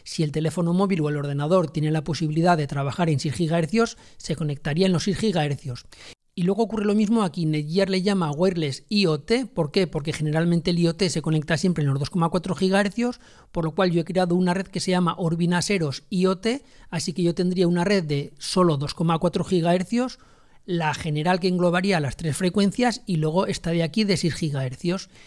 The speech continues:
Pero si quisiéramos esta red de aquí, podríamos hacer que funcione, como es en mi caso, solo en dos coma cuatro, en dos coma cuatro y cinco gigahercios o solo en cinco gigahercios. Eso ya cada cual que lo configure como quiera. Si me vengo a los dispositivos enlazados,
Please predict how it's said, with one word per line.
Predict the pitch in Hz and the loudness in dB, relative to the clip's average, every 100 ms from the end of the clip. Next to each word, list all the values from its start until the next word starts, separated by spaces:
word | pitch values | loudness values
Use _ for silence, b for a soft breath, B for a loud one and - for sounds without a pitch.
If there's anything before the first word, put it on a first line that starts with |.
| B B | B B
Pero | 160 | -4
si | 170 | -4
quisiéramos | 156 160 175 185 196 | -4 0 2 2 2
esta | 180 - 170 | -2 -2 0
red | 170 175 | 2 2
de | 170 160 | 2 0
aquí, | 156 240 285 B B | 0 -2 -2 B B
podríamos | - 160 156 165 160 | -4 -2 0 0 0
hacer | - 175 | -2 -2
que | 185 | 0
funcione, | 175 151 196 165 | 0 2 2 2
como | 143 147 | -2 -4
es | 170 | 0
en | 170 | 0
mi | 160 | 2
caso, | 180 165 139 | 0 0 0
solo | 202 165 | 0 0
en | 135 | 0
dos | 139 | -2
coma | - 170 156 | -2 -2 0
cuatro, | 202 208 254 302 - B B B | 0 0 0 -4 -6 B B B
en | 170 | -2
dos | 170 - | -2 -2
coma | 175 170 | 0 2
cuatro | 202 185 | 0 0
y | 160 | 0
cinco | 165 156 | 0 0
gigahercios | 127 185 185 185 262 240 - | 0 2 2 2 2 -2 -2
o | 170 | -4
solo | - 175 | 0 2
en | 190 | 2
cinco | 190 160 135 | 2 0 0
gigahercios. | 160 139 135 123 - 131 | -2 -2 0 -2 -6 -8
Eso | 180 175 | 0 2
ya | 165 | 4
cada | 165 160 | 4 4
cual | 202 202 | 2 2
que | 175 | 0
lo | |
configure | 151 139 151 147 196 | 0 -2 0 0 0
como | 202 151 131 | 2 0 -2
quiera. | 151 131 113 _ _ _ _ _ _ | -4 -4 -6 _ _ _ _ _ _
Si | - - 170 | -18 -4 -2
me | 165 | 0
vengo | 170 214 175 | 2 4 2
a | |
los | 156 | 2
dispositivos | 143 147 147 139 175 185 | -2 -6 -6 -2 0 2
enlazados, | 202 202 202 240 233 269 - | 2 2 4 2 2 0 -2